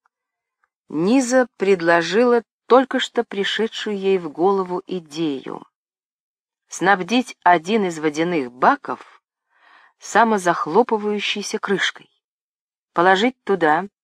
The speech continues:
в виде приманки, сосуд со свежей кровью,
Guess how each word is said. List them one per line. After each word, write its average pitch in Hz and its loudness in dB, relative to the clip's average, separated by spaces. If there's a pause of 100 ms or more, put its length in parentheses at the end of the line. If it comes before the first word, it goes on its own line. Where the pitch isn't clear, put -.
(180)
в 139 -12
виде 180 -2
приманки, 156 -4 (880)
сосуд 226 2
со 202 -4
свежей 202 -2
кровью, 147 -6